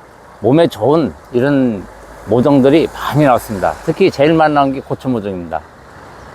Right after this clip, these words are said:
고추 모종 한 세 개, 네 개 씩만 심으시도 이 한 가정에 이렇게 다 이렇게 반찬이나 모든 음식에 맛있게 쓸 수 있습니다. 특히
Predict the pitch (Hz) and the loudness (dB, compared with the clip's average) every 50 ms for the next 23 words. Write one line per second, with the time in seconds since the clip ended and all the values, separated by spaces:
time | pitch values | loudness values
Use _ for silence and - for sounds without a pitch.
0 | - - - - - 165 - - 196 202 202 175 208 208 180 160 185 190 165 127 | -20 -20 -8 -4 -2 0 2 4 4 4 4 4 4 4 4 4 2 2 0 -2
1 | 107 92 - - - - 220 214 190 214 190 123 113 131 151 170 175 - - 170 | -4 -6 -8 -6 -2 0 0 2 2 2 2 4 2 2 4 2 0 0 0 0
2 | 170 180 190 160 110 - - - - - - - 185 196 185 156 - 156 147 160 | 2 2 2 2 0 -2 -8 -18 -20 -20 -10 -4 -2 0 0 0 -2 -2 0 0
3 | 185 139 85 - - - - - - - - - - - - 107 107 101 - - | 2 2 0 -2 -8 -20 -20 -20 -20 -20 -20 -20 -12 -4 0 0 0 0 0 -2
4 | 196 202 180 180 143 147 143 147 175 156 101 82 - - - 110 - 131 - - | 0 2 2 2 2 2 0 0 0 -2 -2 -6 -8 -8 -8 -6 -6 -6 -10 -10
5 | - - 92 - 104 120 127 107 - - 143 127 110 92 82 - - - - - | -12 -14 -10 -4 -2 -2 -2 -2 0 0 2 2 2 0 -2 -6 -16 -20 -20 -20
6 | - - - - - 135 131 120 - - 135 127 131 131 131 131 131 131 127 117 | -20 -20 -20 -6 -2 -2 -2 -2 0 0 0 2 2 2 2 2 2 2 2 0
7 | 117 - - - - - - - 95 95 107 139 131 180 160 123 113 131 135 120 | -2 -8 -18 -20 -20 -20 -16 -8 -2 0 0 2 2 2 2 2 2 0 -2 -2
8 | - 143 131 156 139 95 80 - - - - - - - 156 123 - 131 113 - | -2 0 2 2 2 0 -2 -6 -10 -12 -10 -10 -4 -2 -2 -2 0 -2 -2 -2
9 | - - 98 - - 92 87 80 73 - - - - 147 - 202 175 90 | -4 -10 -12 -10 -10 -8 -8 -8 -8 -10 -12 -12 -8 -4 0 0 0 0